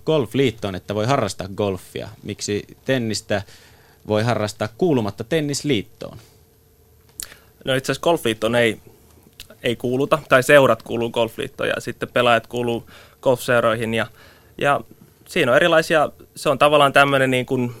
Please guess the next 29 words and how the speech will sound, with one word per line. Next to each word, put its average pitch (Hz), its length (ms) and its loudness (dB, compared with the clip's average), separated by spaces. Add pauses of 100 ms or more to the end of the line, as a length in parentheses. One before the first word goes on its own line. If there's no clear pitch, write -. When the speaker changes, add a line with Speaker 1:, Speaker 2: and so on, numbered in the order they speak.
(220)
Speaker 2:
käytäntö, 147 400 2
mikä, 165 380 0
mikä 151 240 0
on 139 100 0
tullut 135 200 -2
historiasta 113 680 -2
ja, 107 220 0
ja 117 100 -8
tota, 107 380 -6
siinä, 135 280 -4
että 117 160 -8
sä 147 160 -2
oot 139 220 -4 (160)
golfseuran 135 480 -2
jäsen, 131 320 0
niin 117 220 -2 (480)
silloin 120 280 -2
ylläpidetään 110 600 0 (100)
tätä 104 280 -2 (140)
niin 110 120 -4
sanottua 92 380 -8
tasotusta 131 760 -2 (1160)
ja, 120 300 0
ja 123 100 -4
tota, 117 320 -2
sitten 123 260 -6
pääsee 120 320 0
nauttimaan 117 400 -2
muita 117 300 -2